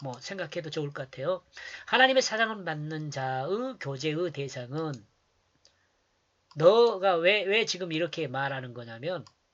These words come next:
왜 하나님의 사랑을 받는 교제의 대상, 이게 이 문안하라라는 건 교제하는 거거든요.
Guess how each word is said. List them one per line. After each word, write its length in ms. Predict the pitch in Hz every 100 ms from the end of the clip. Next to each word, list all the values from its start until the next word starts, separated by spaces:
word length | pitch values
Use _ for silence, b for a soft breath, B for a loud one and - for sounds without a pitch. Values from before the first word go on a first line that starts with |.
| -
왜 160 | 160 185
하나님의 440 | - 190 190 185
사랑을 460 | 151 180 180 165 147
받는 340 | 139 135 135
교제의 340 | 131 131 143
대상, 380 | 131 131 135 120 - B B B
이게 300 | 165 160 139 b b b -
이 300 | 170 170 156
문안하라라는 880 | 143 196 247 208 190 190 165 139 139
건 240 | 139 135
교제하는 580 | 143 147 139 185 185 170
거거든요. 520 | 123 110 117 185 151